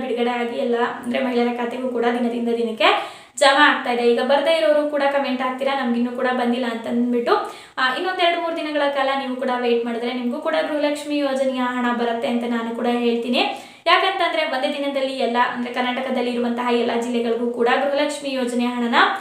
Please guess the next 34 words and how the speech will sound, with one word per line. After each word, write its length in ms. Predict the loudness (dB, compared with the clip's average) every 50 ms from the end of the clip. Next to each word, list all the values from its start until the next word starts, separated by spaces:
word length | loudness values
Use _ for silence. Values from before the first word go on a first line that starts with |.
| -10 -14 -18 -20 -20 -10 -4
ಆ, 160 | -2 -2 0 0
ಜಮಾ 260 | 0 0 0 0 0
ಮಾಡ್ಲಿಕ್ಕೆ 400 | 0 0 0 0 -2 -4 -4 -2
ಆಗೋದಿಲ್ಲ, 420 | -2 -2 -2 -2 -2 -2 -2 -2 -4 -4
ಅಂದ್ರೆ 160 | -4 -2 -2
ಮಹಿಳೆಯರ 320 | -2 0 0 0 0 0 -2 -4
ಖಾತೆಗೆ. 360 | -4 -6 -4 -4 -2 -2 -2 -2
ಇದ್ರ 320 | -2 -4 _ 0 2 4
ಬಗ್ಗೆ 280 | 6 6 6 6 4 4
ಲಕ್ಷ್ಮಿ 340 | 4 2 0 -2 -2 -2
ಹೆಬ್ಬಾಳ್ಕರ್ 500 | 0 0 2 2 2 2 2 2 0 0
ಮೇಡಮ್ 220 | 0 0 0 2 2
ಅವರು 200 | 2 2 2 2
ಕೂಡ 100 | 2 0 0 0
ತಿಳಿಸಿದ್ರೆ, 420 | 0 -2 -4 -4 -2 0 0 2 4
ಅವರು 280 | 4 4 4 2 2
ಕೂಡ 120 | 4 4 4
ಸ್ಪಷ್ಟನೆ 500 | 4 4 2 0 0 -2 -4 -6 -4 -2
ಕೊಟ್ಟಿದ್ದಾರೆ. 420 | -2 0 0 2 2 2 2 2
ಒಂದೇ 380 | 2 2 0 0 0 0 0 0
ದಿನದಲ್ಲಿ 400 | 0 0 0 2 0 0 0 0
ನಾವು, 440 | 0 0 2 2 2 2 2 0 -4 -10 -12 -6 -2
ಆ, 120 | -2 0
ಕರ್ನಾಟಕದಲ್ಲಿ 640 | 2 2 2 2 0 0 0 0 2 2 2 0 0
ಇರುವಂತಹ 680 | -2 -2 -2 -2 -2 -2 -2 -2 -2 0 0 0 0 0
ಎಲ್ಲಾ 420 | 0 0 0 0 2 2 2 2
ಜಿಲ್ಲೆಗಳ 440 | 2 0 0 0 0 0 0 0 -2
ಮಹಿಳೆಯರ 300 | -2 -2 -4 -4 -4 -4
ಖಾತೆಗೂ 320 | -4 -6 -6 -6 -6 -6 -4
ಕೂಡ 180 | -4 -2 -2
ಹಣ 200 | 0 0 0 0 0 0
ಜಮಾ 260 | 0 -2 0 -2 -2
ಮಾಡ್ಲಿಕ್ಕೆ 340 | -2 -2 -2 -2 -2 0 0
ಆಗೋದಿಲ್ಲ. 360 | 0 0 0 0 0 -2